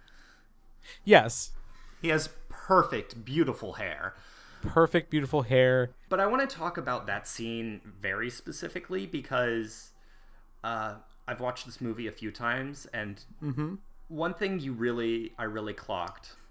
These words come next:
Speaker 2: is that when Megamind thinks that Metro Man is dead, there are too
Speaker 1: Mm-hmm.
Speaker 2: many M's in this film. <laughs>
Speaker 1: It's true.
Speaker 2: Um, when he thinks Metro Man is dead,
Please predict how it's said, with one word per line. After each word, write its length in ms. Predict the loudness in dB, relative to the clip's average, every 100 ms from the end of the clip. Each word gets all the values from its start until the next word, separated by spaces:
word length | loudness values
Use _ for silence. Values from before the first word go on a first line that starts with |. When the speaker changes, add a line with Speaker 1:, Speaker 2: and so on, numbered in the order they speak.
| -8
Speaker 2:
is 240 | -4 -4 -2
that 340 | -2 -2 -4 -12 -10
when 160 | -4 0
Megamind 580 | 0 2 2 2 2 -4 -4
thinks 280 | -4 -6
that 220 | -6 -4 -4
Metro 280 | -6 -4
Man 180 | -2 -2
is 120 | -4 -6
dead, 340 | -6 -6 -8 -16 -20 -6
there 100 | 2
are 40 | 2
too 180 | 4 6
Speaker 1:
Mm-hmm. 40 |
Speaker 2:
many 260 | 8 6 6
M's 320 | 6 6 6
in 100 | 2
this 180 | 2 2
film. 400 | 2 2 4 0 -2 -12 -14
<laughs> 300 | -18 -18 0
Speaker 1:
It's 220 | 2 2
true. 500 | 4 8 10 10 8 4 -8 -16 -18 -2
Speaker 2:
Um, 360 | 4 6 4 0
when 140 | 0 0
he 100 | 0
thinks 340 | -2 -2 -4
Metro 280 | -4 -2 0
Man 200 | 2 2
is 160 | -2 -2
dead, 360 | 0 2 0